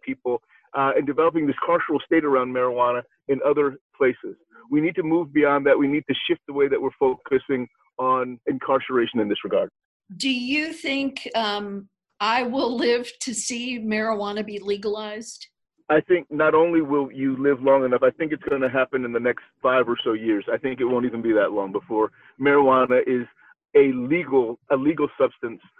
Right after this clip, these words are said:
Speaker 1: across America. I don't believe that these regulations will last much longer. If you see the way that it's not only been utilized in places like recently in, in Denver, Colorado, and seen the way that it was done. I was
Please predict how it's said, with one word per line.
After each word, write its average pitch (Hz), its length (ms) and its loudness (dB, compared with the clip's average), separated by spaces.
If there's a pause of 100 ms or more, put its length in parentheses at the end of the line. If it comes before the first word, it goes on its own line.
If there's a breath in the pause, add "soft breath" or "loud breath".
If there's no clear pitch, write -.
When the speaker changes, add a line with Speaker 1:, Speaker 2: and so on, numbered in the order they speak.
(220 soft breath)
Speaker 1:
across 135 460 0
America. 107 440 -2
I 117 100 0
don't 135 220 0
believe 131 360 -4 (160)
that - 180 4
these 123 300 -6 (180)
regulations 117 1000 0
will 107 140 -4
last 107 240 2 (120)
much 120 300 -6
longer. 101 320 -4
If - 360 -16
you 143 80 -4 (140)
see 156 220 -2
the 143 100 -2
way 131 220 2
that 123 180 0 (300)
it's 139 160 -6
not 143 180 0
only 139 460 -2 (260)
been 139 160 2
utilized 131 720 2
in 117 80 -12
places 123 420 -2
like 113 260 0
recently 123 460 -2
in, 113 160 -6
in 120 160 -4
Denver, 131 320 0
Colorado, 117 640 2
and 107 160 -8
seen 131 100 -8
the 123 80 0
way 117 140 0
that 117 80 -2
it 117 40 0
was 117 140 -6
done. 120 160 0
I 117 40 2
was 113 80 -2